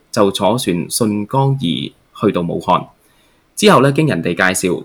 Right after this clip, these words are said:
到咗漢口嘅警察局十二分局，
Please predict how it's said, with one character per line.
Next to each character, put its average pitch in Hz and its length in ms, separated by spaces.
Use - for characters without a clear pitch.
到 117 100
咗 107 220
漢 104 280
口 98 180
嘅 95 160
警 87 240
察 92 180
局 - 140
十 - 200
二 92 420
分 120 220
局， - 140